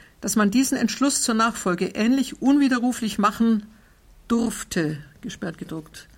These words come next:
ähnlich unwiderruflich machen durfte, wie der Entschluss des Sohnes zur Inkarnation unwiderruflich blieb. Interessanter Gedanke. Das heißt, Inkarnation hier auf eine eigenartige Weise gelesen.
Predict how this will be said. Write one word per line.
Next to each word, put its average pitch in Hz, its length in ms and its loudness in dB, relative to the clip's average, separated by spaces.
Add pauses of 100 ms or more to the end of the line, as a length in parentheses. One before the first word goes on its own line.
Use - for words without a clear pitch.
(580)
ähnlich 262 480 4
unwiderruflich 233 720 2
machen 196 260 0
durfte, 254 600 0 (480)
wie 214 80 -2
der 196 140 2
Entschluss 240 400 0
des 196 200 -2
Sohnes 233 400 2
zur - 160 -4
Inkarnation 202 800 0
unwiderruflich 196 920 -2
blieb. 156 380 -6 (2750)
Interessanter 208 340 -2
Gedanke. 185 340 0
Das 185 200 -2
heißt, 208 240 -2
Inkarnation 226 720 0
hier 214 400 0
auf 208 140 -8
eine 190 240 -2
eigenartige 208 540 0
Weise 190 280 0
gelesen. 196 500 -2